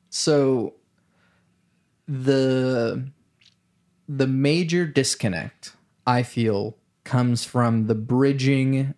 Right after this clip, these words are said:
of morality and government. So,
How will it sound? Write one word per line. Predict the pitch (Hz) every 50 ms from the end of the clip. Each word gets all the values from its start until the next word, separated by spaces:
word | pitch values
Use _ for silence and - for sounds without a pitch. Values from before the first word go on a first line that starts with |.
| _ -
of | 127 117 113 113 110 110 110 - - _ _ _ _ _ _ _ _ _ _ _ _ _
morality | - - 127 117 120 117 113 113 113 117 117 117 117 113 110 107 104 98
and | - 113 107 -
government. | - 95 92 95 - 53 - - - _ - _ _ _ _ _ _ _ _ _ _ _ _ _ _ _ _
So, | - - - - 127 123 117 110 110 107 101 92 92 110